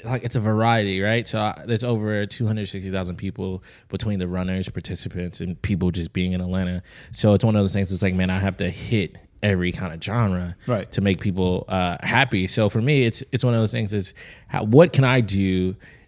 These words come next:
Speaker 1: that, and all I do with Jesus, like, whether you eat, drink, walk, or sleep or whatever, like, bring glory to him. So it's one of those conversations like, man, how do I do that? So for me, it's, uh, one of those things where at the heart of the issue, like,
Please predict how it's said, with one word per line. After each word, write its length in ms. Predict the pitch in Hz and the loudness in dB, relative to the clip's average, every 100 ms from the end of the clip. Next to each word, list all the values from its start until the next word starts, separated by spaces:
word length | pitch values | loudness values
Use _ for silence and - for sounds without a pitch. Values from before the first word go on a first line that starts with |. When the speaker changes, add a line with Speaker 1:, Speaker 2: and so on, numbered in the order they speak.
| _ - | _ -2
Speaker 1:
that, 400 | 104 98 92 - | 2 2 0 -2
and 120 | 104 | -4
all 160 | 98 113 | 2 2
I 80 | 101 | 4
do 120 | 101 | 2
with 180 | 98 90 | 2 0
Jesus, 320 | 98 90 87 | -2 -2 -2
like, 120 | 92 | -2
whether 180 | 98 98 | 0 0
you 180 | 92 90 | -2 -4
eat, 300 | 98 101 85 | -4 -4 -6
drink, 340 | 95 98 95 | -6 -6 -6
walk, 320 | - 95 92 90 | -2 2 2 0
or 80 | |
sleep 360 | 90 - 98 90 | -4 -2 -2 0
or 40 | |
whatever, 320 | 92 92 90 90 | 0 0 -2 -4
like, 300 | 87 90 92 | -4 -8 -6
bring 360 | 92 90 87 | -4 -2 -4
glory 300 | 92 92 87 | 0 0 0
to 80 | 87 | -2
him. 260 | 98 87 87 | -4 -6 -4
So 140 | 98 | -4
it's 80 | 92 | -2
one 100 | 95 | -2
of 40 | |
those 100 | 90 | -4
conversations 500 | - 92 95 90 90 | -4 -6 -6 -6 -4
like, 120 | 90 | -4
man, 180 | 87 87 - - - | -4 -6 -8 -20 -2
how 140 | 98 | 2
do 140 | 101 92 | 4 2
I 100 | 87 | 0
do 240 | 82 92 | -2 -2
that? 240 | 90 87 | 0 -2
So 140 | - 104 | -2 0
for 100 | 117 | 2
me, 160 | 151 | 4
it's, 140 | 139 - | 2 2
uh, 260 | 117 107 98 | 0 2 2
one 140 | 117 | 2
of 80 | 120 | 4
those 140 | 110 | 4
things 240 | 113 113 101 | 2 0 2
where 320 | 104 98 95 - - | 4 4 0 -10 -2
at 140 | 98 | 0
the 80 | 95 | 2
heart 220 | 110 107 | 4 6
of 80 | 101 | 6
the 120 | 98 | 4
issue, 380 | 95 - 92 92 | 2 0 -2 -2
like, 240 | 90 90 | 0 -4